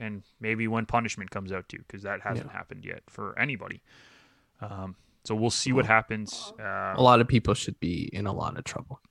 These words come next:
Speaker 1: Yeah.
Speaker 2: in my opinion.
Speaker 1: Well,
Speaker 2: Yeah.
Speaker 1: the problem is, is that how many of those people that were part of the cover-up are still with the organization?
Speaker 2: Just a handful. I think, I think some of the players are still there, and
Speaker 1: Yeah, but the players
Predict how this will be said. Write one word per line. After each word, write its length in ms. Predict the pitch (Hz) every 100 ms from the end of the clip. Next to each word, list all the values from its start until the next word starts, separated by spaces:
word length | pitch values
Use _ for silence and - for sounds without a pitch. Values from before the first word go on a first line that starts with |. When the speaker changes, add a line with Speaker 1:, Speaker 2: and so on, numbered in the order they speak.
| _ -
Speaker 1:
Yeah. 240 | 131 151
Speaker 2:
in 60 | 104
my 120 | 92
opinion. 300 | - - 160
Speaker 1:
Well, 240 | 170 147 127
Speaker 2:
Yeah. 80 | 127
Speaker 1:
the 40 |
problem 400 | - 170 131 110
is, 420 | 160 131 98 117
is 140 | 117 107
that 160 | 107
how 160 | 113 127
many 240 | 135 117
of 80 | 107
those 160 | 107 101
people 520 | - 143 104 98 92 _ _ _ _ _ _ _ _
that 220 | 117 104 -
were 180 | 117 107
part 320 | - 131 139
of 200 | 123 107
the 80 | 98
cover-up 560 | - 139 135 95 90 - _ _ _ _ _ _ _ -
are 60 | 110
still 280 | - 120
with 180 | 107 110
the 100 | 110
organization? 680 | 107 104 104 107 143 - - _ _ _ _ _ _ _ _ _ _ _ _ _ -
Speaker 2:
Just 200 | 156 139
a 40 |
handful. 500 | 135 - - - 131
I 40 | 127
think, 220 | - 143
I 80 | 131
think 200 | 110 123
some 140 | 107
of 60 | 113
the 60 |
players 480 | 107 - 107 110 135
are 60 | 135
still 260 | - -
there, 300 | 120 117 147
and 220 | 185 139 -
Speaker 1:
Yeah, 320 | 135 165 131
but 200 | 113 123
the 80 | 120
players 640 | - - 175 151 113 98